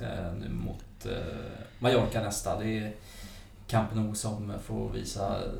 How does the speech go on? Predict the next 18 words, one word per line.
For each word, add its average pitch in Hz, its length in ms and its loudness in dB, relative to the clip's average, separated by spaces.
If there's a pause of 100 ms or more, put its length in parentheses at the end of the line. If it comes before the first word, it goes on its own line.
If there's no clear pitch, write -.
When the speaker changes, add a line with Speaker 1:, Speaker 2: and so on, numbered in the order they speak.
(400)
Speaker 2:
visa - 260 -2
sig - 180 0
från 104 140 0
sin 120 240 6
bästa 113 240 2
sida 107 360 2
för 107 160 4
Speaker 1:
Ja, 120 200 6
verkligen. 113 240 8
Speaker 2:
sista 117 180 6
gången. 107 420 4
Eh, 104 760 -4
det 107 220 -4
är 107 180 -4 (240)
Busquets 110 600 -4
Alba 107 280 0
som 107 180 -4
ska 113 360 2